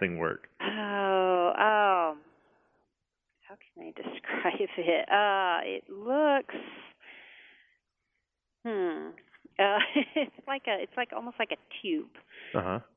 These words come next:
Speaker 2: Uh, it's, it's like a, it's, it's like a tube, but it'll, what it does is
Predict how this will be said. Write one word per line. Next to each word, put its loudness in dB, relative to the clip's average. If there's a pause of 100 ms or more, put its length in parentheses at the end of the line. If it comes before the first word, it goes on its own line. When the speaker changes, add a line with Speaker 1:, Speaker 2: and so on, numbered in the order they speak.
Speaker 2:
Uh, 2
it's, -6
it's -6
like 2
a, 0 (180)
it's, -12 (1800)
it's -8
like 4
a -4 (140)
tube, -4
but 4
it'll, 0
what 0
it -4
does 0
is -4